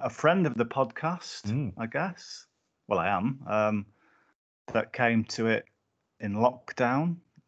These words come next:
Speaker 1: having, having been a subscriber to Snooker Scene magazine in the eighties, um, then it, I kind of reconnected with snooker during lockdown, bought myself a six-by-three, started playing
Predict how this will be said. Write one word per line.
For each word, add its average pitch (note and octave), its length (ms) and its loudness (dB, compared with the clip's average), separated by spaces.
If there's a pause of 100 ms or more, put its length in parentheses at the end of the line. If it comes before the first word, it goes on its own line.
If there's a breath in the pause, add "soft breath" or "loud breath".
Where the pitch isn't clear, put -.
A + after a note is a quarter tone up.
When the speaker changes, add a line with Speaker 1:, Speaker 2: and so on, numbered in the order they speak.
(100)
Speaker 1:
having, G#2 420 -4 (1120)
having E3 160 4
been G#3 140 8
a F3+ 60 4
subscriber D#3+ 540 4
to D#3 120 -6
Snooker D#3 320 -2
Scene C3+ 240 2
magazine B2+ 560 2
in A2 80 4
the A2+ 120 4
eighties, A#2+ 760 -2 (140)
um, G#2 560 -4 (400)
then G#2+ 140 0
it, G#2+ 80 -8 (200)
I A2+ 80 -4
kind A2+ 220 -2
of G2 100 -8
reconnected A#2+ 540 0
with G#2 120 0
snooker A2 420 2
during G#2+ 320 2
lockdown, A#2+ 460 2
bought A#2+ 160 6
myself G#2+ 300 0
a G#2 40 -8
six-by-three, B2 1080 0 (680 soft breath)
started G2+ 400 2 (400)
playing G#2+ 580 2